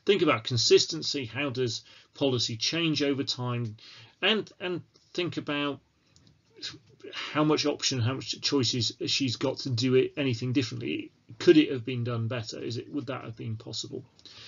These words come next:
So I hope it's been helpful for you. If it has been, please hit the, the like. If you have any questions or comments, please leave those be-, below. If you haven't done so already, then please do subscribe. So this video is part of my collection on, uh, Tudor England,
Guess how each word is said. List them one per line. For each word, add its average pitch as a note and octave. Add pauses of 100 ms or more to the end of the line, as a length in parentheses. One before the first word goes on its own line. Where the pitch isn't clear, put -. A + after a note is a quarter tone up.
(280)
So -
I C3
hope C4
it's A3+
been E3
helpful C3
for D3+
you. C#3+
If B2
it C#3
has F#3+
been, C#3
please C3+
hit C3
the, B2+
the C3
like. F3
If A#2
you B2+
have F3
any F3+
questions A#2
or G#2+
comments, C3+ (320)
please C3
leave A#2
those A2+
be-, B2+
below. D3 (360)
If D3+
you D3
haven't A3
done E3+
so B2+
already, C#3
then A#2+
please F#3+
do A#2+
subscribe. C#3
So B2
this F#3
video B2+
is B2
part A2+ (500)
of C3+
my C3+
collection B2
on, A#2
uh, A2+ (180)
Tudor A#2
England, F3+